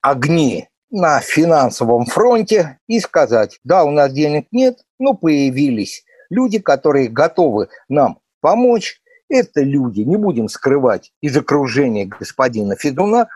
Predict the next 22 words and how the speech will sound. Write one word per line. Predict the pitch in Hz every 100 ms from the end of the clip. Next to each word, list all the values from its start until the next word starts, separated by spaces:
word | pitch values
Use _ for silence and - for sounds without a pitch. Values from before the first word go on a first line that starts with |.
| -
а | 131
господин | - 135 123 123
Федун | 156 165 220
в | 135
футболе | - 131 175 160 - _ -
тире | 135 131 117 _
"Спартак", | - - 143 131 - 123 - - _ _
и | 247
они | 262 269 233
нам | 190 202
помогут. | - 101 90 104 101 110 - _ _ _
После | 226 240 - 254 285
этого | 262 254 262 302 _
"Химки", | - 214 220 - - - - -
казалось | 160 139 151 123 104 90
бы, | 110
должны | 131 135 147 151
быть | 123
в | 110
Р | 127
П | 113 143 160
Л | 202 196